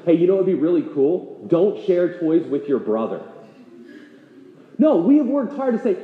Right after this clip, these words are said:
"Dude, you gotta share. There's always enough when we share." But he doesn't wanna share. They hit each other. We never taught them that.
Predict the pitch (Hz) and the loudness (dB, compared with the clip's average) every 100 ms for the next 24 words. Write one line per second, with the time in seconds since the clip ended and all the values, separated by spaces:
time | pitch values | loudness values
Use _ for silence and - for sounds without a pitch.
0 | - 214 180 185 190 - 202 185 139 151 | -4 -2 0 -2 -4 -2 0 0 0 0
1 | 185 214 214 202 190 180 196 185 170 160 | -2 0 0 0 -2 -2 -2 0 -2 -2
2 | 196 185 90 - - 226 214 233 214 180 | -4 -4 -4 -12 -4 0 2 2 0 -2
3 | 170 170 160 160 165 - 202 247 - - | -4 -4 -4 -6 -4 -4 -4 -6 -8 -12
4 | - - _ _ _ 185 185 233 262 247 | -20 -20 _ _ _ 4 4 2 2 2
5 | 220 160 143 214 277 320 294 320 269 294 | 0 0 2 4 4 4 2 -2 -2 -2
6 | 302 247 170 110 - - - | 0 0 0 -4 -8 -14 -20